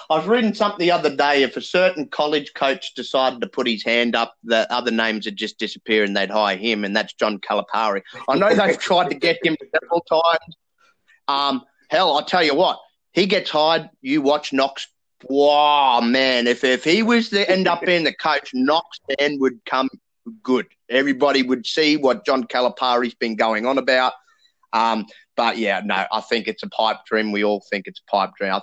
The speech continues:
don't think he wants to leave Kentucky. Um, so, yeah, I, look, Tib-, Tibbs, as you said, um, he's the most experienced one out there, obviously, um, with the amount of times.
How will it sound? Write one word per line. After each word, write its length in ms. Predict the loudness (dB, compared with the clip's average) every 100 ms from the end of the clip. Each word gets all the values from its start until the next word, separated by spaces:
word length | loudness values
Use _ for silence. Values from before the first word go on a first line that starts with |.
| -2
don't 240 | -4 -4
think 180 | -8 -8
he 100 | -6
wants 260 | -4 -6 -6
to 80 | -4
leave 300 | -2 -2 -6
Kentucky. 680 | -14 -6 -6 -2 -4 -4 _ _ _ _ _
Um, 640 | -4 0 0 0 -2 -4 -10 _ _ _ _
so, 640 | _ -2 0 2 2 0 -2 -8 _ _ 0
yeah, 240 | 2 2
I, 240 | 0 -2 -4 _ -20 -20 -16
look, 360 | 0 0 0 -6 _ _
Tib-, 320 | 0 0 0 0
Tibbs, 420 | -2 -2 -10 -8 -2
as 220 | -2 -2
you 60 |
said, 380 | -2 0 0 -2 -2
um, 540 | 0 2 2 0 -4 -6
he's 160 | -6 -2
the 60 |
most 260 | -2 -2 -6
experienced 580 | -14 -2 0 0 -2 -2
one 180 | -2 0
out 200 | -2 0
there, 220 | 0 0 -2
obviously, 760 | -2 -2 -2 -4 -2 -2 -2 -2
um, 400 | -2 0 0 -2
with 140 | -4 -2
the 80 | -2
amount 260 | 0 0
of 80 | 0
times. 500 | 0 2 0 -2 -10